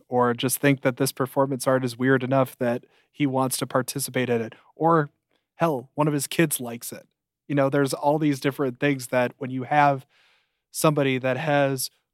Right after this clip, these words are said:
cornered this very specific market, that you're going to pull people out of the woodwork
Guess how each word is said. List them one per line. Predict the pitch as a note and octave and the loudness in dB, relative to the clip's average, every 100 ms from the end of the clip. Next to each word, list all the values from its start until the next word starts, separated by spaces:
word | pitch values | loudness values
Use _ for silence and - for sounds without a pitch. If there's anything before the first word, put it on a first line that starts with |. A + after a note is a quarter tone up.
| _ _ | _ _
cornered | - - D#3 D#3+ C#3 C3 C#3 _ | -8 -2 -2 0 -2 -4 -10 _
this | C3+ C3+ C3+ | -8 -6 -4
very | C3 A#2+ B2+ D3 E3+ | -8 -6 -2 0 0
specific | E3+ - D3 - D#3 D#3+ C#3+ | -2 -4 -4 0 0 0 -4
market, | D3 C#3 C#3+ B2 A#2 - _ _ _ _ _ _ | 0 0 -2 -6 -10 -10 _ _ _ _ _ _
that | C#3 C3 A#2+ | 2 2 2
you're | C3+ | -2
going | C3 C#3+ C#3 C3 | 0 0 0 -2
to | - C3+ B2+ _ | -2 -4 -4 _
pull | - E3 F3 | -4 -2 -2
people | E3+ D#3+ C#3+ C#3 B2+ C3+ - | -2 -8 -6 -6 -6 -8 0
out | C#3 C#3+ | 0 2
of | C#3 C3+ C3 - _ _ - | -2 -4 -8 -14 _ _ -16
the | C3 C3 B2+ | -6 -4 -4
woodwork | B2 C3+ D3 C3 A#2+ A#2 | -4 -4 -4 -2 -4 -6